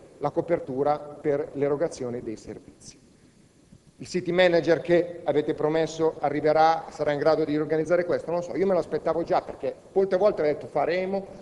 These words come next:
proporremo", adesso arriverà l'ufficio finalmente per i fondi U E. Ben venga. Molti anni abbiamo già detto, dicevamo nei nostri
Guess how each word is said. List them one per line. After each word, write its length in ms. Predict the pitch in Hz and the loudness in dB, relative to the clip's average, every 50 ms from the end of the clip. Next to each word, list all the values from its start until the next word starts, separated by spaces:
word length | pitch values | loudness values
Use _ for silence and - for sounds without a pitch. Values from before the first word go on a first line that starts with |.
| - - | -20 -6
proporremo", 960 | - 165 156 151 - 147 143 - 151 165 170 180 180 180 180 180 175 - - - - - - | -2 -2 -2 0 0 -2 -2 0 0 0 0 0 0 -2 -2 -4 -6 -8 -16 -18 -20 -12 -6
adesso 340 | - 135 156 165 165 - 160 | -2 2 4 2 4 2 -2
arriverà 300 | 156 143 147 151 156 156 | -2 2 2 2 4 2
l'ufficio 460 | 147 151 139 - - 196 185 - 170 | 2 0 -4 -4 -6 -6 -4 -4 -6
finalmente 500 | - 156 151 151 151 156 170 165 - 156 | -4 -2 -4 -2 0 -2 -2 -2 -4 -6
per 140 | 151 151 147 | -6 -6 -6
i 60 | 147 | -6
fondi 280 | - 165 160 160 156 | -4 -4 -4 -2 -4
U 160 | 151 143 151 127 | -2 0 0 0
E. 80 | 98 - - - - - - - - - | -2 -2 -10 -18 -20 -20 -20 -20 -20 -6
Ben 240 | - 131 131 131 | -4 -2 -2 2
venga. 460 | 127 156 180 175 160 135 117 113 107 - - - - - - - - _ _ _ | 4 4 6 6 4 2 0 -4 -6 -6 -10 -16 -20 -20 -20 -20 -20 _ _ _
Molti 400 | - 131 147 151 147 - 139 147 | -2 0 0 0 0 0 2 2
anni 260 | 156 175 175 156 147 | 4 4 2 2 0
abbiamo 340 | 143 127 143 139 135 139 135 | 0 0 0 0 0 0 -2
già 160 | 123 147 143 | 0 0 0
detto, 540 | 127 143 147 151 147 151 - 151 139 131 - | 2 4 4 4 2 0 -2 -4 -4 -4 -6
dicevamo 640 | - 113 131 131 - - 135 127 143 160 165 165 160 | -10 -12 -14 -12 -8 -6 -4 -4 -2 -4 -4 -6 -6
nei 160 | 151 143 139 | -8 -8 -8
nostri 400 | 139 143 147 139 - - 147 143 | -6 -6 -8 -8 -8 -8 -10 -10